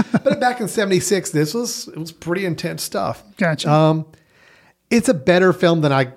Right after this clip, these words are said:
Speaker 2: would have expected, better film than I would have given it credit for back in the day. Um, it looks really good.
Speaker 1: Hmm.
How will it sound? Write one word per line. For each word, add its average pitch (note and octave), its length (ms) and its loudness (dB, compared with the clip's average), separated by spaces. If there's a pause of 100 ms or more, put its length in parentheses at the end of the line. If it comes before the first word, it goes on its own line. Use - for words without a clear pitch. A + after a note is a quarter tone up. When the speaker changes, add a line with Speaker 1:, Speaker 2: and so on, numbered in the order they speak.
Speaker 2:
would C#3+ 400 0
have B2+ 120 2
expected, C3+ 600 -4
better C3 220 2
film C3+ 320 0
than B2 160 0
I A#2 240 -2 (240)
would B2+ 100 -2
have A2+ 140 -8
given A2+ 180 -2
it A2 80 -16
credit C#3+ 280 0
for C#3+ 340 2
back A#2+ 240 -4
in A2+ 80 -10
the G#2 60 -10
day. F3+ 440 -4 (440)
Um, D3 460 2 (400)
it E3 120 -2
looks B2 340 -2
really C3+ 220 2
good. B2 460 -2 (260)
Speaker 1:
Hmm. G#3 80 -4